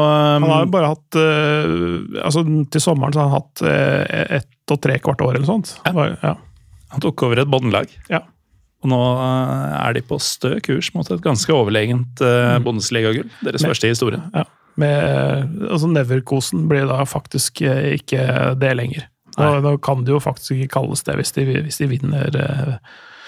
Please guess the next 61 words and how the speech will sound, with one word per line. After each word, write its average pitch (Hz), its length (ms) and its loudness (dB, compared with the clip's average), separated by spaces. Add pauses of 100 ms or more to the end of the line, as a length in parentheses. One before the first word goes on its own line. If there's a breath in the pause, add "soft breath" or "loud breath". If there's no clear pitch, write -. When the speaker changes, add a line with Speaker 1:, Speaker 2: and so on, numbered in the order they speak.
(220 loud breath)
Speaker 1:
men 160 80 4
hvis 151 160 2
de, 156 200 4
hvis 139 160 2
de 143 140 4
mister 143 340 0
det 123 80 0
nå, 185 160 0 (140)
så - 220 4
Speaker 2:
Mm. - 40 4
Speaker 1:
blir 156 140 4
det 135 100 0
jo, 131 400 0 (360 loud breath)
så - 60 -6
Speaker 2:
Ja. 123 80 4
Speaker 1:
kommer 117 100 4
de 156 80 4
aldri 131 240 0
til 147 100 0
å 135 40 2
vinne 120 180 0
det 98 120 -6
igjen. 139 160 -6 (120)
Speaker 2:
Nei, 143 120 6
men 151 220 4
nå 147 180 4
mister 131 280 0
de 98 100 2
det 101 160 0
ikke. - 160 -2 (120)
Speaker 1:
Nei. 104 120 -6 (160)
Speaker 2:
Ehm, 120 960 2 (100)
og 123 80 0
det 117 120 2
Speaker 1:
Åtte 151 80 0
poeng 113 220 2
Speaker 2:
betyr - 160 -10
Speaker 1:
foran. - 280 -6 (640 soft breath)
Speaker 2:
det - 100 0 (120)
er 113 140 2
en 117 320 2
som 127 160 -2
hører 110 200 2
på 104 340 0
fortsatt, - 640 -6
Speaker 1:
Mm. 143 120 -4
Speaker 2:
som 120 180 -2
kommer - 220 -4
til - 100 0
å - 40 -6
hate - 560 -4
det - 120 -2 (160)
når 117 120 2
du 113 80 0
ikke - 140 -10
kan 117 140 0
si 113 100 -2 (100)
Leverkusen 110 540 -2
lenger, 107 260 -2
og 117 80 -2
det 104 180 0